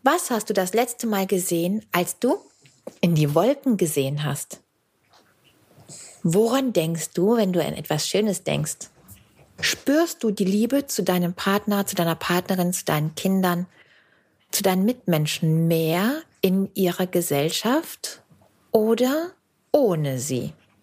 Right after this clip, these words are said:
Welche Tätigkeit hat die größte Hebelwirkung für dich? Klingt Schweigen auf Deutsch anders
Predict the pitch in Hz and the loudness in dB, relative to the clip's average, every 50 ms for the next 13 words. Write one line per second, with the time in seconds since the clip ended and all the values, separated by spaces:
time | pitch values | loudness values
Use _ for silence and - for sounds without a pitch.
0 | - - - _ _ _ - 185 170 220 226 285 330 339 - - 381 - - - | -20 -20 -20 _ _ _ -2 0 2 2 2 2 0 0 0 -2 -2 -2 0 0
1 | 233 208 214 - 175 160 - - - 170 160 196 254 - - - - - - 196 | 0 0 0 -4 -8 -10 -8 -6 -2 0 0 0 0 0 -4 -8 -6 -2 0 0
2 | 185 - - 175 160 - 151 147 180 214 - - - 262 240 - 247 254 254 247 | 0 0 -2 -4 -2 0 0 0 0 0 -2 -2 -2 -2 0 0 0 0 2 2
3 | 202 170 160 170 160 147 - - 160 151 - - - 151 151 143 143 151 - - | 0 0 0 0 -2 -2 -2 -2 -2 -2 -2 -2 -2 -2 -2 -2 -4 -4 -6 -10
4 | - _ _ _ _ _ _ _ _ - - - - - - - - - 202 208 | -14 _ _ _ _ _ _ _ _ -20 -20 -20 -20 -20 -6 -2 0 0 2 2
5 | 190 175 - - - - 196 185 190 208 233 233 214 202 226 277 - - _ - | 0 0 -2 -4 -2 0 0 2 2 2 2 2 2 0 0 0 -2 -4 _ -2
6 | 180 175 - - - - 170 160 170 196 247 294 - - - - - - - _ | -2 -2 -2 -4 -2 -2 0 2 2 2 0 0 -2 -6 -8 -10 -12 -14 -10 _
7 | - 151 160 165 165 175 208 247 269 - - | -2 0 0 0 0 0 0 0 -2 -4 -8